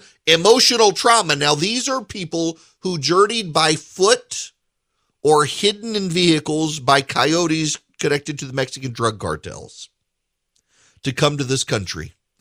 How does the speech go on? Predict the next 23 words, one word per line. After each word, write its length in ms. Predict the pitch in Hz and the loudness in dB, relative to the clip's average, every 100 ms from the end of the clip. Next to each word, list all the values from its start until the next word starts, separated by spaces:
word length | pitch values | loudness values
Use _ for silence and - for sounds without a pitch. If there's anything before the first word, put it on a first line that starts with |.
| _ _ | _ _
They 120 | 104 | -6
traveled 520 | 110 - 147 143 147 135 | -4 0 2 4 2 0
across 720 | - - 120 127 - - - _ _ _ _ _ | -2 0 2 0 -4 -10 -14 _ _ _ _ _
the 100 | 110 | -2
length 640 | 113 135 147 - - - _ _ _ _ _ _ _ | 2 0 -2 -8 -20 -20 _ _ _ _ _ _ _
of 80 | - | -6
Central 360 | - 135 151 | -4 -2 0
America, 500 | 147 113 85 - 87 - _ _ _ _ _ _ _ _ _ _ | 0 0 -4 -6 -10 -10 _ _ _ _ _ _ _ _ _ _
and 180 | - 113 | -4 0
they 180 | 127 160 | 2 2
think 320 | 160 160 160 | 2 -2 -2
that 320 | 113 123 117 | -2 -2 -2
being 200 | 123 131 | -4 -6
separated 680 | 123 - 170 160 147 139 131 | -6 -4 -4 -2 0 2 0
at 80 | 120 | 0
the 60 | 113 | -4
border 360 | 123 131 110 | -2 -2 -2
is 100 | 95 | -4
what 160 | 104 92 | -6 -6
caused 260 | 113 107 | -6 -6
them 120 | 101 98 | -6 -8
emotional 480 | 98 95 - 101 | -8 -8 -10 -14
trauma. 400 | 92 - 64 - | -14 -14 -16 -20